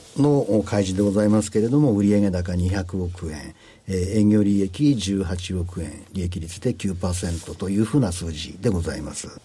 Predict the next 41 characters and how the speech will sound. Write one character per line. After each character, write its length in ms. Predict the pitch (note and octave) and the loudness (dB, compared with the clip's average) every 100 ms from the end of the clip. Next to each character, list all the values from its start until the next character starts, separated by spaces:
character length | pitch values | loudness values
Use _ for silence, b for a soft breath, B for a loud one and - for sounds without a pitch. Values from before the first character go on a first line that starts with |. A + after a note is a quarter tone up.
| - | -2
え 220 | G#2 G2+ | 2 4
ー、 20 | G2+ | 4
ま 100 | A2 | 4
あ、 40 | |
製 180 | - C3 | 4 2
造 180 | C#3+ D#3+ | 4 4
業 540 | E3+ B2 G2+ E2+ - - | 4 4 2 0 -4 0
の 160 | G#2 | 4
中 260 | G2+ A#2 A2+ | 4 2 0
で 100 | G2+ | 2
言 100 | A2+ | 4
い 20 | |
ま 160 | C3 D3 | 4 2
す 140 | - | -2
と、 380 | - A2+ F#2+ F#2 | 0 2 2 -2
え 140 | G2 G2+ | -2 0
ー、 20 | |
利 120 | F#2+ | 2
益 140 | G#2 G#2 | 2 2
率 200 | G2+ - | -2 -2
的 180 | A#2 | 0
に 80 | C#3 | 2
は 120 | A#2+ | 4
や 160 | G2 A#2 | 4 4
や 140 | B2 | 2
高 300 | F#2+ - G2+ | 0 -6 -4
め 100 | G#2+ | -2
か 140 | A2+ A2+ | -2 -2
な 120 | C3+ | -2
と 120 | D3 | 2
い 100 | C#3 | 4
う 80 | C#3+ | 4
ぐ 80 | C#3+ | 4
ら 120 | C3+ | 4
い 20 | |
の 100 | G2+ | 2
ポ 160 | F2 G2+ | 0 -2
ジ 120 | F#2+ | -2
シ 120 | F2+ | -2
ョ 40 | |
ン。 120 | F2 | -4